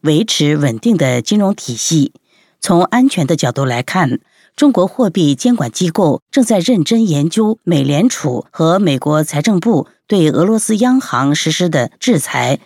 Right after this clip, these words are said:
和货币限制对破坏卢布稳定的影响。数字人民币旨在为中国人民银行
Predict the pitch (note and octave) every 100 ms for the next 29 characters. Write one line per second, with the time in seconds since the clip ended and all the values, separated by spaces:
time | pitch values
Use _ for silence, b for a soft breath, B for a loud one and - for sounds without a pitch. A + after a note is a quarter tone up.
0 | b - D3+ C#3+ - - B3+ F#3 G3+ D#3
1 | - B3+ C#3+ - C#3 - b F3+ D#3+ D3+
2 | - B3 - G#3 C#3 C#3+ E3+ G3 C#3 A2
3 | G#3+ D#3+ C3 C3+ E3+ A#2+ G#2 _ _ _
4 | _ - C#4 A#3 E3+ D3+ G3 F#3 G#3 D3+
5 | A2 - C#3+ G3+ F3 D#3 E3+ D#3+ C#3+ C#3
6 | C4 A#3+ D#3+ D#3 F3 F3 D#3 F3+ - A#2+
7 | B2+